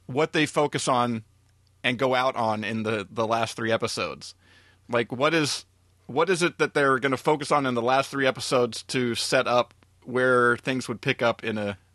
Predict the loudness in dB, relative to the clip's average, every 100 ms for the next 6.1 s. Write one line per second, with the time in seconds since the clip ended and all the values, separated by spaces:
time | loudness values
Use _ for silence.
0 | _ -16 -14 0 2 2 -2 -16 _ -20
1 | -20 -20 -20 _ _ _ _ -18 -2 2
2 | 2 4 2 0 -12 -2 0 0 0 0
3 | 0 0 0 0 0 0 0 0 0 2
4 | 2 2 0 0 0 0 -6 -4 -4 -2
5 | -2 0 0 2 0 0 -4 -8 -14 -4